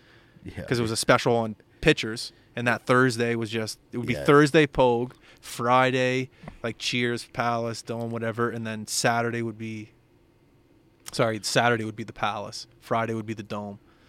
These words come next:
Speaker 2: <laughs> Yeah, those were the times.
Speaker 1: Yeah.
Speaker 2: Just
Speaker 1: Were they, though?
Speaker 2: the fuck? Yes.
Speaker 1: <laughs>
Speaker 2: Hundred percent.
Speaker 1: Just joking.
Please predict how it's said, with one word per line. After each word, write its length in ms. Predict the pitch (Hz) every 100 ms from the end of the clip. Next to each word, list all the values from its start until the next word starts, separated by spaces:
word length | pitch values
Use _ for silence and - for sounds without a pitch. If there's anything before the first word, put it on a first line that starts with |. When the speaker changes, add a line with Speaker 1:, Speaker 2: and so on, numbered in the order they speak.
| _ _ _ _ _ _ -
Speaker 2:
<laughs> 80 | 143 _ _ _ _ _ _ _ _ -
Yeah, 100 | 101
those 200 | 120 113
were 80 | 113
the 80 |
times. 340 | 98 - 95 82
Speaker 1:
Yeah. 280 | 90 90 82
Speaker 2:
Just 340 | 107 107 - _ _ _
Speaker 1:
Were 140 | - 107
they, 140 | 123
though? 280 | 127 135 147 _ _ _ _ _ _
Speaker 2:
the 80 | -
fuck? 300 | - - - -
Yes. 240 | 120 107 247 - - - -
Speaker 1:
<laughs> 300 | - 180 -
Speaker 2:
Hundred 400 | - 190 180 160
percent. 300 | 117 123 107
Speaker 1:
Just 200 | 98 -
joking. 140 | 98